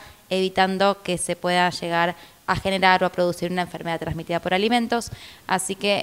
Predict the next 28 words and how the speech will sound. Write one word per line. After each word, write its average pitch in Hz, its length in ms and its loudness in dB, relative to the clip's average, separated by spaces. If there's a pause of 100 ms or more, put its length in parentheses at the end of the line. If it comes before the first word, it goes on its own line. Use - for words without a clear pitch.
estamos 214 380 -2
aquí 247 420 -2 (160)
para 202 480 2
enseñarles 202 640 -4
eso, 254 240 0
es 202 140 -8
un 185 80 -10
curso 175 260 -8
oficial, 226 580 -2 (440)
eh, 160 720 -4
del 165 180 -6
cual, 175 320 0 (220)
eh, 202 120 -16 (140)
todos 185 240 0
los 180 140 -6
que 170 400 -8 (220)
vinieron, 180 420 -2
asistieron 190 520 -2
y 175 340 -2 (120)
rindieron 185 380 0
una 185 80 -2
evaluación, 190 560 0 (340)
se - 80 -4
llevan 220 240 2
su 208 80 -6
certificado, 285 800 4 (300)
eh, 190 560 2
oficial 247 640 2